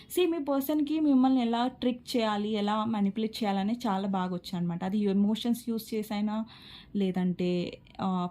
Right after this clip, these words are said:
ఫ్లర్ట్ చేసి అయినా ఆ పర్సన్ ఏదో ఒకటి మానిప్యులేట్ చేయొచ్చు. So, ఇక్కడ మీ పర్సన్ అబద్ధాలు ఆడే ఛాన్స్ కూడా ఉంది. ఓకే, మిమ్మల్ని ఇంప్రెస్ చేయడానికి తను ఏ ట్రిక్ అయినా యూజ్ చేస్తారు. ఆ ట్రిక్‌లో మీరు పడిపోకుండా, and ఇంకోటి ఏంటంటే,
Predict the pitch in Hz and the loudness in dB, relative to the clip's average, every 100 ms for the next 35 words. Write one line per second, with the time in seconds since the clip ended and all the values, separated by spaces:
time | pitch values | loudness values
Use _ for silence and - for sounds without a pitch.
0 | - 226 240 254 254 233 202 208 226 202 | 0 2 4 2 0 0 0 0 -2 0
1 | 180 190 247 294 294 320 302 269 311 311 | 0 -2 0 0 2 0 0 -2 -2 -4
2 | 302 311 - - - - - 226 226 254 | -4 -6 -10 -16 -20 -20 -10 -2 0 0
3 | 285 285 277 285 - 185 - - - - | 0 -2 -2 -4 -6 -8 -10 -20 -20 -20
4 | - - - 294 302 330 320 311 311 294 | -20 -20 -8 -4 0 0 -2 -2 -2 -2
5 | 277 285 254 220 220 269 262 262 269 220 | -2 0 0 0 0 0 0 -2 -2 -2
6 | 214 220 233 240 220 190 185 - 208 196 | -2 -2 0 2 2 0 -4 -4 -2 0
7 | 208 220 208 208 202 214 - 208 196 208 | 2 2 2 2 0 -2 -2 -2 -2 -2
8 | 220 220 180 190 226 254 254 254 240 240 | -2 -2 -2 0 0 0 -2 -2 0 2
9 | 247 220 - 202 185 185 - 240 254 254 | 2 -2 -4 -4 -4 -4 -4 -4 -4 -6
10 | - - 320 320 302 269 226 190 208 233 | -6 -2 2 2 0 0 0 0 -2 -4
11 | 220 190 185 170 180 269 285 - - - | -4 -2 0 -2 -4 -6 -8 -16 -18 -16
12 | - 226 269 285 277 294 285 269 254 254 | -4 0 4 2 2 0 4 4 4 0
13 | 240 | 0